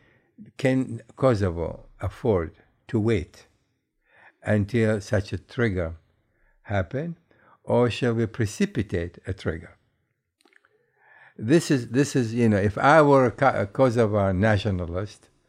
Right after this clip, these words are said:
and I live in Kosovo today, I'm not, I will not wait for, for something to happen on its own. I will create my own trigger and trigger something.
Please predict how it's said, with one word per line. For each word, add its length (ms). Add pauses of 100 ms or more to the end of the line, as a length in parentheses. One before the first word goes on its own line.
(340)
and 160
I 140
live 220
in 160
Kosovo 520
today, 480 (580)
I'm 320
not, 280
I 160
will 160
not 280
wait 300
for, 220
for 180
something 460
to 160
happen 360
on 220
its 160
own. 360 (540)
I 120
will 200
create 440
my 160
own 320
trigger 420 (400)
and 240
trigger 360
something. 480